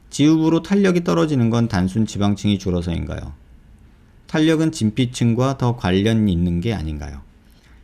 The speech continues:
지읍 시 결국 진피가 손상될 수도 있는 건지 아무튼 우울합니다. 탄력 복구를 어떻게 하면 좋을지, 복구가 되기는 하는지 선생님께 조언 구하고 싶네요.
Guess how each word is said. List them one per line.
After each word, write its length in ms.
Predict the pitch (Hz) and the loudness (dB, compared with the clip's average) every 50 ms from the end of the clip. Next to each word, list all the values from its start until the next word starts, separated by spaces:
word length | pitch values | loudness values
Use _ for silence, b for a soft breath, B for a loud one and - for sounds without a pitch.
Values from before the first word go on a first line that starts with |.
| b | b
지읍 320 | - - - 127 143 151 147 | -10 -2 2 2 2 2 2
시 180 | - 165 151 | 0 0 0
결국 400 | 127 - 92 92 98 113 123 123 | 2 2 2 2 2 0 -2 -2
진피가 460 | - - 98 101 98 - 123 113 120 117 | 0 0 0 0 0 0 -2 0 0 0
손상될 520 | 120 139 143 139 147 147 143 135 123 120 | -2 -2 -4 -2 -2 -2 -2 -2 -2 -4
수도 240 | 123 - 117 123 117 | -4 -6 -4 -2 0
있는 240 | 101 90 87 90 85 | 0 0 0 -2 -2
건지 420 | 80 78 76 71 - 76 73 73 82 107 | -4 -6 -6 -8 -8 -12 -12 -12 -14 -10
아무튼 360 | 117 - 110 127 123 160 143 113 | -4 -2 -2 0 0 0 2 2
우울합니다. 540 | 110 123 127 117 95 85 73 - - 71 - - b b b b b b b - | 2 2 2 0 0 0 -2 -6 -10 -14 -16 -20 b b b b b b b -4
탄력 300 | - 143 147 156 156 - | -2 0 0 0 0 -2
복구를 300 | 151 131 - 143 135 117 | -6 -2 0 0 0 2
어떻게 320 | 101 - 127 117 120 127 | 0 0 -2 -4 -2 0
하면 180 | 123 120 117 107 | 2 2 2 2
좋을지, 320 | 98 90 85 82 - 92 | 0 -2 -2 -4 -6 -10
복구가 360 | - - 101 - - 120 117 - | -8 -8 -10 -6 -2 -2 -2 0
되기는 360 | - 98 101 117 120 117 110 | 0 0 2 2 2 2 2
하는지 280 | 101 90 85 82 82 | 0 0 0 -2 -4
선생님께 400 | 82 107 110 110 117 110 104 - | -4 -4 -2 -2 -2 -2 -2 -4
조언 300 | - - 95 95 95 92 | -4 -2 -2 0 0 0
구하고 220 | 87 85 82 80 76 | -2 -2 -4 -6 -8
싶네요. 360 | - - 78 76 73 73 | -10 -10 -10 -10 -10 -12